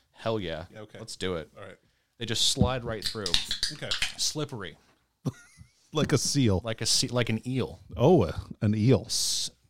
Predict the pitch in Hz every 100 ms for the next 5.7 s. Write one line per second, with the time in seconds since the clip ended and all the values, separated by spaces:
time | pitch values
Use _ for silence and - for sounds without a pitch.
0 | - 104 117 117 131 143 175 175 - 135
1 | 135 135 123 - - 151 170 151 131 127
2 | 135 120 113 127 120 151 139 135 131 117
3 | 110 101 95 92 117 - 127 117 104 98
4 | 147 151 - - - 147 180 190 156 117
5 | - 120 117 95 87 -